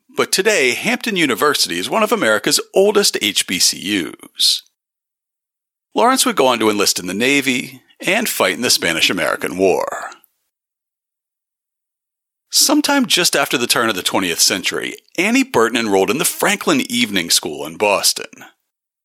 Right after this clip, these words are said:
I tried to turn up some information about this school, and maybe somebody who knows more about the history of Boston schools can write in and tell us more about it.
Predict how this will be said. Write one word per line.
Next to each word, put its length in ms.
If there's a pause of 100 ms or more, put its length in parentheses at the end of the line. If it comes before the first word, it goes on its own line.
(640)
I 120
tried 220
to 80
turn 200
up 120
some 140
information 540
about 260
this 160
school, 500
and 240 (220)
maybe 300
somebody 300
who 80
knows 300
more 180
about 200
the 80
history 320
of 80
Boston 340
schools 480
can 140
write 220
in 120
and 140
tell 160
us 160
more 160
about 340
it. 200